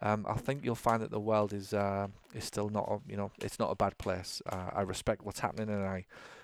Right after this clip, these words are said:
sincerely and deeply hope every, uh, body in your family and friends and circles are safe and well. Uh, and yet, um, if you do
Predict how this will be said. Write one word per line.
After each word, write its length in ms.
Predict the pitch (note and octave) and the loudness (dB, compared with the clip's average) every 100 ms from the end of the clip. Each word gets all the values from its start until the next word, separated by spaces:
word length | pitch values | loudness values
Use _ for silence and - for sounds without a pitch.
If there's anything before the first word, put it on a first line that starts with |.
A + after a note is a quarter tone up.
| - | -10
sincerely 460 | - G2 A2+ G#2+ | -4 0 2 2
and 80 | F#2+ | 2
deeply 280 | G#2+ G#2+ G2+ | 0 -2 -2
hope 320 | G2+ F#2+ - - | 2 2 0 0
every, 380 | G2+ G2+ G2 - - | 0 2 -4 -4 -2
uh, 180 | G2 F#2+ | 0 0
body 360 | G#2 G2+ G2 | 0 0 -4
in 160 | - G2 | -6 -2
your 300 | G#2 G2 F#2+ | 2 2 2
family 380 | - A#2 A#2+ A2 | 2 2 4 2
and 160 | G2 F#2+ | 0 -4
friends 320 | - A2 G#2 | 0 0 0
and 100 | G2 | -4
circles 420 | - G#2+ G#2+ F#2+ F#2+ | 2 4 4 0 -4
are 40 | |
safe 440 | - G#2+ G2 F#2+ - - | 0 4 4 2 -8 -8
and 160 | F#2 | -2
well. 280 | G2 A2+ G#2+ - - - - - | 4 4 4 -4 -20 -20 -16 -2
Uh, 100 | - - | -2 0
and 160 | G2+ | 0
yet, 400 | F#2+ A#2 B2+ - - - | 4 4 4 -4 -14 0
um, 560 | G2 G2 G2 F#2+ F#2+ G2 - | 2 4 2 0 -4 -10 -6
if 120 | G2+ | -6
you 60 | F#2+ | -4
do 380 | - A#2+ A2+ | 4 6 6